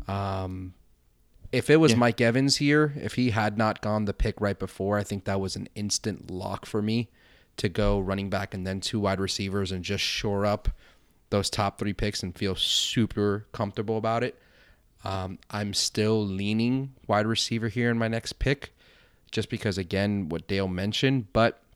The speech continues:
Speaker 1: I would not hate it if we took a guy like Marlon Mack or Leonard Fournette or Derrick Henry in this next pick.
Speaker 2: Hmm.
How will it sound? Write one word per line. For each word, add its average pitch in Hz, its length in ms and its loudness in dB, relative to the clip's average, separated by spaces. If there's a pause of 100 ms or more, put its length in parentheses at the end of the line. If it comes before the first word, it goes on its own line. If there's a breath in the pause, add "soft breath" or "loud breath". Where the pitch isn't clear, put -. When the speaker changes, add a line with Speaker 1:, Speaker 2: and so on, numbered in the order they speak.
(680)
Speaker 1:
I 117 80 0
would 120 220 2
not 127 200 0
hate 117 300 0
it 90 140 -2
if - 100 -8
we 101 80 -4
took - 200 -6
a 95 60 -6
guy 92 220 -2
like 90 220 -4
Marlon 92 340 -2
Mack 92 320 -6 (160)
or 101 140 -6
Leonard 92 300 -6
Fournette - 400 -10 (540 soft breath)
or 98 140 -4
Derrick 87 320 -6
Henry - 460 -8 (240)
in 76 80 -10
this 78 180 -6
next - 220 -12
pick. - 280 -12 (2000 soft breath)
Speaker 2:
Hmm. 95 260 -4